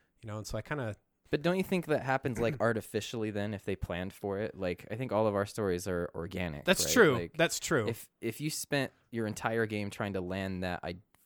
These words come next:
Speaker 2: Fractured Identity Phage win and you pull it off once, like, cool, you know?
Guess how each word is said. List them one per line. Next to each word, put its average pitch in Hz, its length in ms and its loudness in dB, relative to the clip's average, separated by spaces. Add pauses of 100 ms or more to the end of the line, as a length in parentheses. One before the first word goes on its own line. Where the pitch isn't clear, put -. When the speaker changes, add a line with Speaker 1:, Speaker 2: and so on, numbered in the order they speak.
Speaker 2:
Fractured 98 380 2
Identity 87 480 -4 (120)
Phage 95 300 -2
win 78 340 -8 (240)
and 101 360 -2
you 90 100 -6
pull 117 220 2
it 98 60 0
off 90 160 0
once, 117 580 0
like, 92 460 -4 (300)
cool, 113 440 -4 (300)
you 101 140 -2
know? 107 280 -2